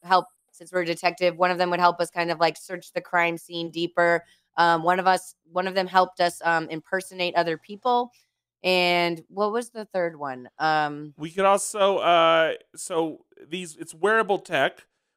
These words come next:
Speaker 2: We don't know all
Speaker 1: Yeah.
Speaker 2: of them yet 'cause we haven't participated with all of them yet, but I know we had access to
Speaker 1: Mm-hmm.
Speaker 2: a nu-, so, um, yeah, one let us, uh, s-,
Speaker 1: Oh, one
Speaker 2: find
Speaker 1: was
Speaker 2: tech
Speaker 1: like
Speaker 2: on
Speaker 1: a
Speaker 2: people.
Speaker 1: Yeah, and one was a, a zapper.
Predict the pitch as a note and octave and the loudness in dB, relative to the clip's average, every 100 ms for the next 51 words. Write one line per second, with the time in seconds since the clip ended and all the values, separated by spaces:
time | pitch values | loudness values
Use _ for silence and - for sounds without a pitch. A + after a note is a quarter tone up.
0 | - F#3 C4 C4 A#3 G#3 A#3 A#3 A3 A3 | -4 2 2 2 4 6 6 4 0 0
1 | G#3+ F#3+ - F#3 F#3 D#3 E3 - A#3 G3+ | -2 -2 -4 -2 -2 -4 -14 -8 -8 -4
2 | D3+ C3+ C3 C3+ C3 C3 B2+ - C3+ D3 | -4 0 0 0 -2 -4 -4 -2 -4 -2
3 | E3+ F3 F3 E3 D#3+ E3 E3 D#3 D3+ D3 | -2 -2 0 0 -2 -8 -10 -6 -6 -4
4 | D3+ D3+ - D#3 - E3+ D3+ D3 C3+ _ | -2 -2 -4 -14 -6 -2 0 -2 -8 _
5 | _ _ _ _ _ - D3 D3 D3 C#3 | _ _ _ _ _ 0 2 2 0 -6
6 | _ _ _ E3 F3 D#3 F#3+ G3 F#3 F#3 | _ _ _ -2 0 0 0 0 0 0
7 | - - - D3 C#3 - - - C#4+ C#4 | -6 -8 -2 -2 -2 -6 -10 0 6 8
8 | - C#4 D#4 G#3+ B3+ A#3+ E3 G#3 F3+ C#3+ | 8 8 4 2 4 6 6 4 4 -2
9 | - C3 C#3 - _ _ _ _ G3 G3 | -4 -4 -4 -10 _ _ _ _ 2 2
10 | F#3+ G#3 B3 B3+ A3+ G3+ F3+ D#3+ F3+ F3 | 4 2 0 -2 -2 0 0 2 4 4
11 | D3 B2 C#3 | 0 -8 -10